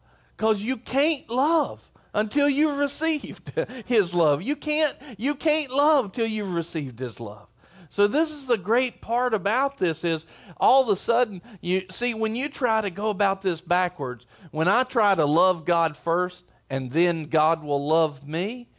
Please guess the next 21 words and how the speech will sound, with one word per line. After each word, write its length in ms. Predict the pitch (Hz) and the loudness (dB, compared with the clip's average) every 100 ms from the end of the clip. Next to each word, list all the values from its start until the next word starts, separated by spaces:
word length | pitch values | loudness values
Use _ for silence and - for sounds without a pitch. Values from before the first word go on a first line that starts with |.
| _ - | _ -8
I've 200 | 170 220 | -4 -2
got 240 | 220 202 185 | 2 2 2
it 100 | 180 | 0
out 220 | 190 196 | 2 0
of 160 | 156 | -2
order 480 | 151 208 240 156 147 - 156 | -2 -2 0 -2 -4 -6 -4
of 160 | 160 | -2
what 220 | 175 175 | 0 0
God 240 | 160 196 214 | 0 0 0
has 140 | 175 | 0
already 520 | 190 202 196 202 190 | 0 2 2 2 0
said, 480 | 156 - 196 233 247 - 220 - | -2 0 2 2 0 -6 -12 -4
and 120 | 151 | 0
I'm 180 | 220 262 | 0 2
not 200 | 233 226 | 2 2
empowered 520 | 208 214 226 233 202 | 0 0 2 2 0
to 60 | |
do 240 | 180 196 277 | -2 -4 -6
that. 280 | 220 107 - _ _ - 156 | -8 -10 -16 _ _ -20 -6
That 260 | 170 220 - - _ - | 0 0 0 -14 _ -4
essentially, 1160 | 160 - - 277 330 - 196 143 120 127 190 | -4 -4 0 0 0 -2 -2 0 -2 -4 -8